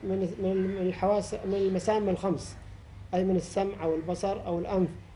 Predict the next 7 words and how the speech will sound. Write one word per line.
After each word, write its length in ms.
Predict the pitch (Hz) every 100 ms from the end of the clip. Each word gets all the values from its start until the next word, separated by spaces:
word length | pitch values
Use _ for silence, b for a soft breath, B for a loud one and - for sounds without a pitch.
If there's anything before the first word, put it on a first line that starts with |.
| - - -
فلا 220 | 185 220
يجوز 260 | 208 214 214
أن 160 | 208
يتغذى 500 | 196 190 185 208 202
بشيء 400 | 185 180 220 247 - - - - -
يفطر 360 | 196 196 - 214
صيامه. 420 | 185 196 185 147